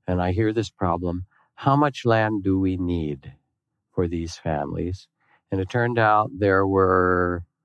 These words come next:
sixteen families, and they needed five acres apiece or something like that to actually have a sustainable farm. And the man said,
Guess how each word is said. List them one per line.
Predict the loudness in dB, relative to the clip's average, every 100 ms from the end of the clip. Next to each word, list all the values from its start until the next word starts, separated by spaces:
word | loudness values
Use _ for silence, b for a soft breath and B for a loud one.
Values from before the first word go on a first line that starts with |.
| _ _ _
sixteen | -4 -4 -2 -2 0 0
families, | -2 -2 -2 0 -2 -2 -12 _ _ _ _ _ -4
and | -2
they | 0
needed | 0 0 0 -2 _ _
five | 0 0 0
acres | -2 -2 -4
apiece | -6 -4 -4 -4 -10 -6
or | -6
something | -4 -8 -6 -6
like | -4 -6 -4
that | -2 -2 -4
to | -4
actually | -4 -6 -6 -6
have | -4 -6
a | -8
sustainable | -12 -12 -8 -6 -6 -6 -8 -10
farm. | -10 -8 -10 -10 _ _ b b b b b _ -6
And | -4
the |
man | -2 -2 -4
said, | -6 -6 -6